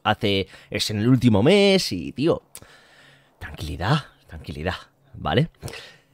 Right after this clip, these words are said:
Vamos con ello. He estado revisando la lista de reproducción, que la tenía un poquito parada, de parando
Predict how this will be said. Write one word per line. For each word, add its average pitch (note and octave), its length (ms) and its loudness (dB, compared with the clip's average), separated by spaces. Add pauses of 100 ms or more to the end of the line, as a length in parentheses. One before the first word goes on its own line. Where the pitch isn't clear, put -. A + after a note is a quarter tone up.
(280)
Vamos B2 320 4
con C#2+ 200 -6
ello. - 220 -14 (320)
He - 60 4
estado B3 280 6
revisando F#3 760 4 (100)
la A2+ 160 0
lista D3+ 280 2
de F3 100 2
reproducción, D3 760 2
que - 120 -2
la A2+ 120 2
tenía D3+ 240 -2
un B3 80 -4
poquito D3+ 340 0
parada, D3 540 6
de G#2 340 0 (240)
parando D#3+ 640 2